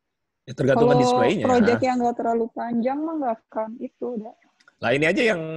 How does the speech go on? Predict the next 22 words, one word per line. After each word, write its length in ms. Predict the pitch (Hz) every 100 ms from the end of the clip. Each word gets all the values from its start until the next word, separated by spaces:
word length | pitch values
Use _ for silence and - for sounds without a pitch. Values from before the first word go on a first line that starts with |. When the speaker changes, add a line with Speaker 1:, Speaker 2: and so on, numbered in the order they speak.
| 139
Speaker 1:
nih, 160 | 113
nih, 60 | 101
mana 160 | 95 87
nih 140 | 87
tadi? 220 | - 85 -
Eh, 1400 | _ _ _ _ _ _ _ _ _ _ _ _ - -
Speaker 2:
Kalau 160 | 233 233
yang 160 | 240
si 160 | 247 254
Hamada 480 | 240 240 233 214 220
tuh 240 | 330 339 - _ _ _ _ -
fotonya 500 | 262 262 262 302 302
juga 240 | 262 247
nggak 160 | 220 -
terlalu 280 | 226 233 220
banyak, 460 | 247 311 311 320 -
dia 100 | 269 285
cuman 220 | 240 226 220 226 214
berapa 280 | 220 240 277
ya? 160 | 277 - - - _ _ _ - _ 240
Lima 160 | 233
belasan. 560 | 214 226 254 220 262